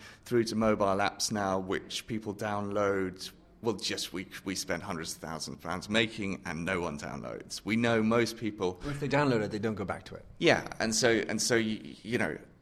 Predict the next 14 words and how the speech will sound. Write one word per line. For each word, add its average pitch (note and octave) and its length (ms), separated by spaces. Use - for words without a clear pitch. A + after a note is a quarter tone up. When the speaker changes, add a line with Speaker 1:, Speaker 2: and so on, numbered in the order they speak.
Speaker 1:
I'm C#3 200
not D3+ 200
anti-experimentation. G#2+ 1600
I F#2+ 60
think F#2+ 240
experimentation A2+ 840
is G2+ 100
the - 100
best - 360
thing G#2+ 140
a G#2 40
brand F#2+ 340
can A2+ 100
do, D#2+ 220